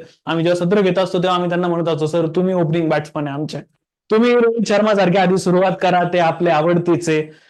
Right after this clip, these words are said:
अभिजित राठोड सर." मित्रांनो, या बॅचमध्ये आपले अभिजित राठोड सर पॉलिटी हा सब्जेक्ट घेणार आहेत.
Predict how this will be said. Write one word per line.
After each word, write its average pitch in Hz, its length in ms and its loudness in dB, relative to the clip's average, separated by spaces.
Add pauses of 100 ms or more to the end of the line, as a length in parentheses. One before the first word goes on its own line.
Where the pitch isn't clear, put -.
अभिजित 160 360 2
राठोड 156 300 0
सर." 170 200 -2 (140)
मित्रांनो, 160 420 -2
या 160 140 2
बॅचमध्ये 165 460 0
आपले 160 220 0
अभिजित 156 340 0
राठोड 160 300 -2
सर 156 200 -2
पॉलिटी 175 540 0
हा 156 120 -2
सब्जेक्ट 156 380 -2
घेणार 151 240 -2
आहेत. 175 100 -2